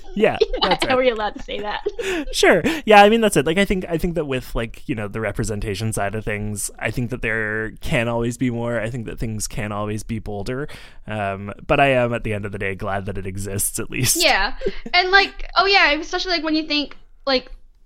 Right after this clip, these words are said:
Speaker 2: that we didn't have a lot of representation back then, and if we did, we didn't think about it.
Speaker 1: Right.
Speaker 2: I think that's also, like, something really important, and it goes with barbecue,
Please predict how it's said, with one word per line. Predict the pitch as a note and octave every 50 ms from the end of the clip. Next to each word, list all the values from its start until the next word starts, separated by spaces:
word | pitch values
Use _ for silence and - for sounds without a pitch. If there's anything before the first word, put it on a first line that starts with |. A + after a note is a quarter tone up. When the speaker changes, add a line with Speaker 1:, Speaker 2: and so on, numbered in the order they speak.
| - -
Speaker 2:
that | A#3+ C4
we | C4 D4
didn't | D4 D4+ D#4 D4+
have | C#4 C#4+ C#4 C#4+ -
a | C4+ C4+
lot | C4 B3+ B3
of | B3+ A#3+ A3 - - _ -
representation | - B3 B3+ A#3+ B3 - C4 A#3 A#3+ A#3 A#3+
back | G#3+ G#3+ A3+ - -
then, | D#4+ E4+ E4 D#4+ D#4 -
and | - D#4+
if | E4+ E4+ E4+
we | D#4+ D#4+ C#4+ D4
did, | - G4+ A4+ A4+ G4+
we | F4+ F4
didn't | D#4 F4 E4 C#4 C4+ C4+
think | - C4 A3 F3+
about | - - A2 F#2+ C#2 B1+
it. | - - - - - - -
Speaker 1:
Right. | - G3+
Speaker 2:
I | E4
think | A4+ C#5+ D5+
that's | D5 B4+ G#4+
also, | F#4 G#4+ - F#4 E4
like, | E4 D#4+ D#4+
something | - C4+ C4 C4+ B3+
really | B3 B3 A#3+
important, | A#3+ A#3+ A3+ A3 - - -
and | B3+ D#4
it | C#4+
goes | D#4+ F#4 A4+ -
with | F#4 A#3+
barbecue, | F#3 E3 B2+ - D#3+ - - -